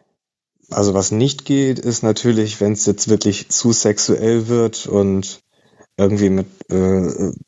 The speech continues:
Genitalien raus oder Nacktheit oder sowas zu sehr gespielt wird. Das sollte man natürlich vermeiden, weil man will ja die Leute auch nicht wirklich irgendwie belästigen. Also es soll ja kein Unbeteiligter irgendwie in so eine Szene mit reingezogen werden.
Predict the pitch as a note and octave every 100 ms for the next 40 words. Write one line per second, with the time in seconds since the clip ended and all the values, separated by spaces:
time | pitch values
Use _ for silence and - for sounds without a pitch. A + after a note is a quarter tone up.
0 | - G2+ G#2 G2+ G2 G#2+ G#2+ G2+ G#2+ -
1 | G2 F#2 F#2+ - G#2+ G2 G#2 G#2 G2+ G2
2 | F#2+ - - - G2+ G#2 G2+ G2 - G#2
3 | G#2 G#2 G#2 - _ _ - F2 G2+ G2+
4 | G#2 G2 - G2 - F#2+ F#2+ G2 G#2+ A2+
5 | - - F2+ F#2 G2 F#2+ G2+ G2+ F#2+ F#2+
6 | F#2+ G#2+ - F#2 G2 F#2+ - G2 - F#2
7 | - - F#2 F2+ F2 E3+ F3 - - F#2
8 | - _ _ _ _ _ _ _ _ _
9 | _ - - F2 F2 F2+ F2 F#2 - F#2+
10 | F#2+ F#2+ G2 - F2+ F#2 - E2+ F2 F#2
11 | F#2 F#2 F#2 F2+ G2 F#2 F2 F#2+ G2+ G2+
12 | - F2+ F2 F2 F#2 A2